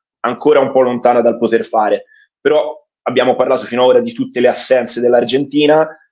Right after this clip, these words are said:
e, mm, le assenze possono incidere, è una squadra di valore leggermente inferiore a quello che ha fatto a, le imprese di cui abbiamo parla-, mm, di cui abbiamo parlato finora,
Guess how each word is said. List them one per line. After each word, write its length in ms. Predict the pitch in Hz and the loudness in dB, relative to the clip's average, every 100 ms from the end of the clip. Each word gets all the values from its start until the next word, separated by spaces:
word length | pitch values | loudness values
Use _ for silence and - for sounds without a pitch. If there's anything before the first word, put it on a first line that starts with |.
| - | -2
e, 300 | 120 117 113 | 2 4 2
mm, 600 | 120 117 113 113 110 110 - - | 0 -6 -6 -6 -8 -10 -12 -6
le 140 | 131 | -2
assenze 400 | 131 - 139 131 | 0 -2 -4 -2
possono 320 | 117 120 - | -2 -2 -4
incidere, 680 | 131 139 139 135 131 135 123 | -4 -2 -2 2 4 4 2
è 80 | 123 | 0
una 180 | 127 127 | 0 0
squadra 600 | - 127 127 123 123 117 - _ | -2 0 0 2 0 -2 -8 _
di 320 | _ 127 120 - | _ -4 -4 0
valore 280 | 120 131 120 | 2 2 2
leggermente 480 | 120 113 120 123 120 | 0 0 -2 -4 -6
inferiore 360 | 117 135 127 | -4 0 2
a 60 | 110 | 2
quello 200 | 120 120 | 2 2
che 100 | 113 | 2
ha 40 | |
fatto 380 | 110 123 - 117 | 0 -2 -2 0
a, 100 | 107 - _ _ _ _ _ | 0 -2 _ _ _ _ _
le 120 | 123 | -6
imprese 380 | 117 117 123 117 | -4 0 0 0
di 80 | 113 | 0
cui 160 | 123 | 0
abbiamo 240 | 123 113 127 | 2 0 0
parla-, 480 | 147 151 135 - - | 2 4 2 -2 -12
mm, 280 | 123 120 120 | -12 -10 -8
di 80 | 117 | -6
cui 140 | 120 | -2
abbiamo 180 | 120 120 | -2 -2
parlato 240 | 131 135 | -2 -2
finora, 420 | 135 175 143 123 | -2 0 2 2